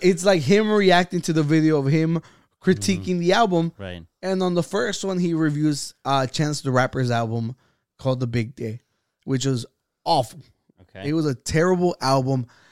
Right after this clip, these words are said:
Speaker 1: Whenever it came out, I hated it so much. And I was like, you know, I was so glad, like, like, it, it's just like, you, you want people to agree <laughs> with you so bad at the cost of the artist, you know? I'm like, I'm glad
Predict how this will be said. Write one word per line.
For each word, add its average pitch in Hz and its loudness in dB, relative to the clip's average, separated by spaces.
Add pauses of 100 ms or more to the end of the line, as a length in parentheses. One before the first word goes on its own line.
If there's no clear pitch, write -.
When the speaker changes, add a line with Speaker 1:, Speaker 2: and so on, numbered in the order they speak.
(140)
Speaker 1:
Whenever 175 0
it 170 -4
came 175 0
out, 165 -6 (160)
I 156 0
hated 139 2
it 131 -6
so 139 -6
much. 135 -6 (460)
And 143 -2 (120)
I 147 -2
was 156 0
like, 147 -4
you 147 -4
know, 147 -4
I 131 -2
was 147 -2
so 147 -2
glad, 143 -2
like, 135 -6
like, 139 -6
it, 165 -8
it's 190 -4
just 214 -2
like, 196 -4 (360)
you, 185 0
you 202 4
want 240 2
people 214 2
to 175 4
agree 143 2
<laughs> 180 4
with 175 4
you 190 0
so 185 0
bad 170 2 (680)
at 156 -4
the 165 0
cost - -2
of 170 4
the 147 2
artist, 147 -2
you 151 0
know? 165 0 (360)
I'm 170 2
like, 170 2
I'm 196 -2
glad 196 0